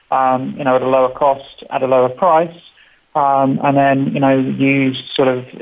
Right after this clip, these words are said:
innovations around supply chain on the platform to have their community, um, of suppliers working more efficiently, more effectively together to provide, uh, you know, a better,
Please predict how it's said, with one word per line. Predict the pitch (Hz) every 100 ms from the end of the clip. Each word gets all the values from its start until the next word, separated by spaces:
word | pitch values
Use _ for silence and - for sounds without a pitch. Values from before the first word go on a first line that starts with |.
| - 135
innovations | 135 139 - 139 135
around | 135 127 127 127
supply | - 143 147
chain | - 143 139
on | 131
the |
platform | - 131 - - 135 135 131 131 127
to | 135 131 131 131 - - -
have | 135 135
their | 139 151
community, | - 147 139 135 - 135 131 135 - - -
um, | 135 131 131 127 127
of | 131
suppliers | - - 151 156 151 139 139 -
working | 123 135 139 143 139 135
more | 131 127
efficiently, | 143 135 143 139
more | 131 131 127
effectively | 143 - 139 131 123
together | - 160 165 160
to | - -
provide, | 135 135 131 131 - -
uh, | - 139
you | -
know, | - - -
a |
better, | - 135 131 131